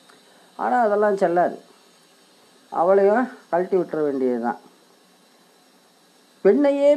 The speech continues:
பெறுபவளை, அதாவது இங்க ஒரு பிறக்க போற குழந்தை வந்து ஆணா பெண்ணா அப்படின்னு நிர்ணயிக்கிறது வந்து ஆணினுடைய அந்த விந்து,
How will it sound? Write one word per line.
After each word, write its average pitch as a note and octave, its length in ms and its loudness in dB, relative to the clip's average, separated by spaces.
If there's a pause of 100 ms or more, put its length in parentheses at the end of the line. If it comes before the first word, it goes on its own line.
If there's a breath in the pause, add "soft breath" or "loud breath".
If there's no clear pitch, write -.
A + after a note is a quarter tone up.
பெறுபவளை, G#3+ 500 0 (1700)
அதாவது D3+ 400 -4 (2500)
இங்க G#3 200 -2 (1800)
ஒரு F#3+ 240 0 (120)
பிறக்க G3+ 280 -2
போற G3+ 280 0
குழந்தை E3 440 -2
வந்து E3 260 -4
ஆணா D#3+ 380 0 (160)
பெண்ணா C#3 280 -4 (320)
அப்படின்னு C#3+ 300 -8
நிர்ணயிக்கிறது D3 640 -4 (100)
வந்து A#2 220 -14 (840 soft breath)
ஆணினுடைய G#3 680 0 (1080)
அந்த A#3 220 -10
விந்து, F3+ 320 -4